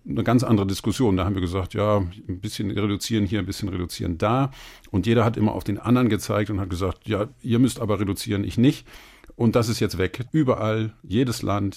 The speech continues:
jeder Sektor auf Null. Und damit haben wir eine ganz andere Diskussion. Und das ist wirklich neu.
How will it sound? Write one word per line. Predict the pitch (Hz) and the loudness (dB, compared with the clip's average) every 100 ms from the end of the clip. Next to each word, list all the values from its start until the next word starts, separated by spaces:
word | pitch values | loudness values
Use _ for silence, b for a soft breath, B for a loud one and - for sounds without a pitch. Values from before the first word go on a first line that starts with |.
| - | -2
jeder | 127 113 | 2 2
Sektor | 95 95 - 98 - | 2 -2 -2 -4 -2
auf | 110 117 - | 0 0 0
Null. | 95 92 95 - | 0 2 0 -4
Und | - 95 87 | -4 -2 0
damit | 85 90 | -2 -2
haben | 98 | -2
wir | 90 | -2
eine | 85 | 0
ganz | 90 101 | 0 0
andere | 98 85 | -2 -4
Diskussion. | 80 - 98 85 82 80 | -6 -8 -8 -6 -6 -6
Und | 82 | -6
das | 80 - | -6 -8
ist | 98 | -10
wirklich | 104 92 | -8 -6
neu. | 85 76 | -4 -4